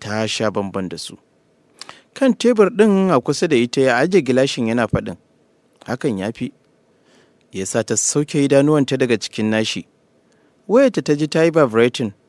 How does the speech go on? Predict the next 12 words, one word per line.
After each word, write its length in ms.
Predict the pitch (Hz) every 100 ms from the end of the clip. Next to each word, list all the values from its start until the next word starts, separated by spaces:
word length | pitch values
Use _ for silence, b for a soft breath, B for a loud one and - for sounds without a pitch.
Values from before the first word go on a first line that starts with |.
| _ _ _ _ _ _
alamun 380 | - 87 90 113
shigowar 420 | - 143 151 127
saƙo. 440 | - 120 107 101 92 _ _ _ b b b b _ _ -
Haka 220 | 262 208
ya 80 | 175
sa 300 | - 180 160
ta 120 | -
ɗauki 360 | - 131 110 135
jakarta 560 | 120 - 180 - 170 160
tana 240 | 170 160
ciro 300 | - 110 110
wayar. 280 | 110 110